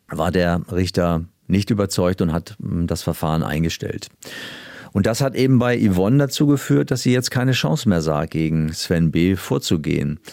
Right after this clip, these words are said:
Äh, sie hat nach dem Freispruch das Gefühl gehabt, ähm, „Ich kann gegen Sven B.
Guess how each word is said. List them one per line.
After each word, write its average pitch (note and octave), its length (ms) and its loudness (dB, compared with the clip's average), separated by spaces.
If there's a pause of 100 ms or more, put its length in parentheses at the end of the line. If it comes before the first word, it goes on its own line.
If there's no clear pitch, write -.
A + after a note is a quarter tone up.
(640)
Äh, F2+ 360 2 (100)
sie F#2 120 0
hat B2 120 -2
nach C3 100 -2
dem A#2 160 0
Freispruch C3 580 -2
das A2 220 -2
Gefühl - 480 2
gehabt, C3+ 540 0
ähm, A2+ 340 4 (340)
„Ich - 140 -10
kann G#2+ 220 0
gegen F#2+ 240 2
Sven F#2 260 0
B. E2+ 300 0